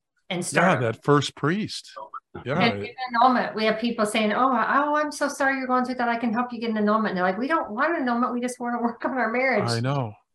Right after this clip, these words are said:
Speaker 1: And, and the sad part is, is the challenge is all people need to hear is there's hope in
Speaker 2: Yeah.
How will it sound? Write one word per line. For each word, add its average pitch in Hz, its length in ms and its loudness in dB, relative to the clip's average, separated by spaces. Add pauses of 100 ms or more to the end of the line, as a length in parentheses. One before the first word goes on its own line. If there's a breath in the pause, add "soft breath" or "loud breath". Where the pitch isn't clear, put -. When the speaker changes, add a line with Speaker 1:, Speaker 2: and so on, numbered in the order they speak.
(260)
Speaker 1:
And, 254 260 2 (140)
and 240 200 6
the 233 80 4
sad 254 480 4
part 240 280 4
is, 208 380 0
is 185 220 -2
the 202 140 -4
challenge 220 540 2
is 185 380 -2
all 233 320 2
people - 320 -8
need 214 220 0
to 180 100 -8
hear 190 580 -6
is 214 160 -4
there's 196 200 2
hope - 260 -4
in 214 120 0
Speaker 2:
Yeah. - 100 -4